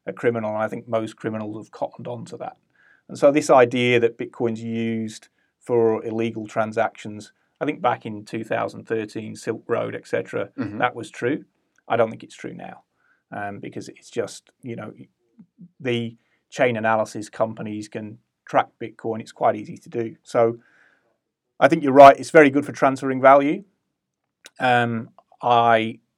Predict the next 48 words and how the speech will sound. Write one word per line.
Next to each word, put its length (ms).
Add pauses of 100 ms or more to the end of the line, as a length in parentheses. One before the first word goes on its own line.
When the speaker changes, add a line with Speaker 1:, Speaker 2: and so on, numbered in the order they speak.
(340)
Speaker 1:
I 120
don't 220
think 300
that 180
most 300
of 80
the 60
value 360
transfer, 480
as 120
I 40
say, 360
is 240
for 320 (320)
illegal 320
purposes 460
at 140
all. 220
I 20
think 200
most 260
people 320
are 160
transferring 640
it, 180 (320)
um, 200
back 320
and 140
forth 460
for 100
the 100
right 260
reasons. 680 (240)
Um, 360
a 40
lot 200
of 140 (200)
Bitcoin 400
trade 380
goes 260
on. 300 (420)
So 200
the 120
turnover 440
in 100
Bitcoin 300
is 60
probably 340